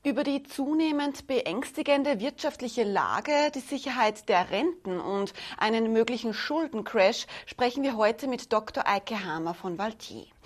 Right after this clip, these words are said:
Er ist unter anderem Vorstand des Mittelstandsinstituts Niedersachsen.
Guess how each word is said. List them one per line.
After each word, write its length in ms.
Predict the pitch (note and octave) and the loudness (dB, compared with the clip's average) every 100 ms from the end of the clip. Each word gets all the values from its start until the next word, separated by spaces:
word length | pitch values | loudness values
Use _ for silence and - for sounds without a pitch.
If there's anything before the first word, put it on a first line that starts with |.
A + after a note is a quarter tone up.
| - - - | -14 -14 -4
Er 220 | - F#3 | 2 4
ist 220 | D4 - - | 4 0 0
unter 260 | D4 D#4+ | 0 4
anderem 380 | B3 C4 C#4 C4 | 2 4 0 -2
Vorstand 680 | - F3 - - D4+ D4 - | 0 2 2 0 -2 -2 -4
des 160 | G#3+ | -6
Mittelstandsinstituts 1400 | G#3+ C#4+ B3 G#3 - E3 F3 A3 G#3+ - B3 D#4+ - - F#3 | -2 -4 -2 -4 0 -2 -2 -6 -6 -6 -8 -8 -8 -10 -8
Niedersachsen. 840 | F#3 E3+ D3+ - - - E3 | -6 -4 -6 -10 -16 -16 -16